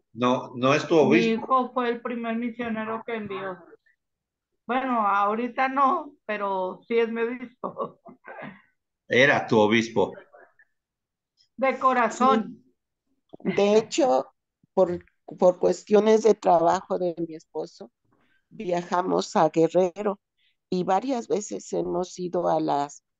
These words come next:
Speaker 3: a las, este, a los servicios, a la capilla que está, eh,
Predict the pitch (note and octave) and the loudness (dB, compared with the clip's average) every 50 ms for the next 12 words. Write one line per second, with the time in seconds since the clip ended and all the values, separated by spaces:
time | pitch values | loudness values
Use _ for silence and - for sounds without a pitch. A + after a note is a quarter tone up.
0 | _ _ _ _ _ _ _ _ - - D3+ C#3+ D3 D3+ D3+ D3 C#3+ C#3+ C#3+ C#3 | _ _ _ _ _ _ _ _ -4 -2 -2 -2 -2 -2 -2 -2 -2 -4 -4 -2
1 | C#3 C3+ C3+ C3+ C3 C#3 C#3+ C#3 - - - - - _ _ _ - C3 B2 B2+ | -2 -2 -2 -4 -4 -6 -8 -10 -12 -14 -16 -18 -20 _ _ _ -14 -14 -14 -14
2 | - - - _ _ - - D3 C#3+ - - - D3 C#3+ C3 D3+ D#3 D#3 D#3+ D#3+ | -16 -20 -20 _ _ -4 -2 -2 -2 -2 -2 -2 -2 -2 -2 0 2 2 2 2
3 | - - E3+ E3 E3+ E3+ F#3 G#3 B3 - - D4 B3+ C#4+ D4+ - _ _ _ _ | 2 2 2 2 2 2 0 0 -2 -2 0 2 2 2 0 -4 _ _ _ _
4 | _ _ _ _ _ _ _ _ - D#3+ D#3+ D#3+ D#3+ D#3+ D#3 D3+ D#3 - - D#3 | _ _ _ _ _ _ _ _ -2 0 2 2 2 2 2 0 -2 -2 -2 -4
5 | D#3 - - F3+ F3 F3 F3 - F#3+ F#3+ F#3 F#3+ _ _ - F3 E3+ F3 F3 - | -4 -4 -6 -10 -10 -10 -10 -8 -8 -8 -8 -10 _ _ -8 -6 -6 -6 -8 -10
6 | - - - F#3+ E3+ E3 E3+ F3 - - _ _ _ _ _ _ _ _ _ _ | -12 -10 -6 -4 -4 -4 -4 -6 -8 -12 _ _ _ _ _ _ _ _ _ _
7 | _ _ _ _ _ _ _ _ - E3 D#3+ D#3+ D#3 D#3 D#3 D#3 D3+ D3+ D3+ D3 | _ _ _ _ _ _ _ _ 0 2 4 4 6 6 6 6 6 6 6 4
8 | D3 D3 D3 D3 C#3+ D3 D3 C#3+ C#3+ C#3+ C3+ C#3 | 4 4 4 2 2 2 2 2 2 2 2 0